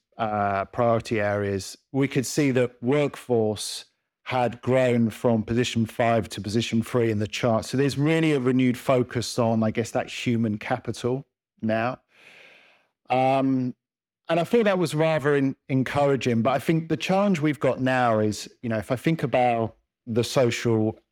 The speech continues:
economic and political environment that we're in at the moment, I mean, you know, we've got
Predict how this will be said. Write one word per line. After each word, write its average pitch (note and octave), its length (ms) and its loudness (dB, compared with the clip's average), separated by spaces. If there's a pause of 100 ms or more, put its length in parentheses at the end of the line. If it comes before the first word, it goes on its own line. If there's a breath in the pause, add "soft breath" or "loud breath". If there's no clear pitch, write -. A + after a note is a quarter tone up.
(400)
economic A2+ 840 0
and A2+ 180 0
political A2+ 440 -2
environment G#2+ 580 0
that G#2 220 -4
we're G#2+ 180 2
in G#2+ 120 0
at G2 100 -4
the G#2 80 -8
moment, G#2 440 0
I A2 80 -2
mean, G#2+ 300 0 (340 soft breath)
you B2 100 0
know, A2 120 2
we've A2 220 0
got A2+ 340 2